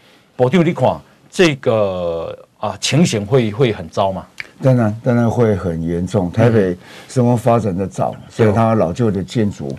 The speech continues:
Speaker 2: 哦，相对就多。
Speaker 1: 嗯。
Speaker 2: 哦，其实就有可能形成很大的一个灾害。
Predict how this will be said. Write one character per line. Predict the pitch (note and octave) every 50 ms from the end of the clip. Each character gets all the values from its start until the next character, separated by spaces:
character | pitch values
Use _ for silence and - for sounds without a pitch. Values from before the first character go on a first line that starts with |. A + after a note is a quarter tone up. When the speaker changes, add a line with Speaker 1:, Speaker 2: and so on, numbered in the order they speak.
| - - - - - -
Speaker 2:
哦， | - G2+ F#2+
相 | F2 - A2 G#2+
对 | G#2 G#2 F#2+ F#2+
就 | G2+ F#2
多。 | F2 - B2 F#2+ F2 E2+ F2+ -
Speaker 1:
嗯。 | C#3 D3 C3+ G#2+ F2 - -
Speaker 2:
哦， | G#2+ F#2+ F2
其 | - - G2+
实 | G2+ G2+
就 | D#2+ A2+ A2+
有 | G2+ G2
可 | F#2 - - -
能 | D2 C#2+ D#2 E2+
形 | - - G2+ E2
成 | D#2+ F2 D#2+
很 | - - -
大 | - - G2+ F#2 F2+
的 | -
一 | E2 D#2 E2 E2
个 | - -
灾 | - - - E2+ D2+ E2
害。 | D#2 - B1 -